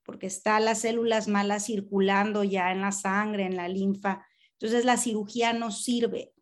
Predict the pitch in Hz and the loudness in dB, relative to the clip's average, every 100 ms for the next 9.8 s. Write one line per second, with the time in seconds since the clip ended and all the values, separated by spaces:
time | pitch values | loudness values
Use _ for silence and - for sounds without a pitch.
0 | _ 214 202 208 - 262 269 277 285 285 | _ -6 -4 -4 -2 0 0 0 2 2
1 | 285 202 196 196 - _ _ _ - 247 | 2 2 0 0 -8 _ _ _ 0 2
2 | 220 233 240 240 240 226 208 202 180 185 | 4 4 2 0 -4 -2 -2 -2 -2 0
3 | 175 175 202 202 208 208 220 240 302 294 | -2 -2 -4 -2 -2 0 2 2 0 -2
4 | 208 - - - - _ _ - 190 196 | -8 -10 -12 -12 -16 _ _ -4 2 4
5 | 208 254 294 294 277 277 269 269 - 190 | 4 4 4 2 0 0 0 -2 -2 -2
6 | 196 185 214 220 214 214 220 285 285 277 | -2 -2 0 0 -2 -4 -4 0 -2 0
7 | 220 277 320 - 254 254 254 254 247 233 | 0 0 0 -4 -2 0 0 2 2 2
8 | 240 247 247 226 - 214 208 220 220 202 | 0 -2 -2 -4 -4 -2 2 0 0 -6
9 | - 214 208 220 226 226 208 | -2 2 4 4 4 2 -2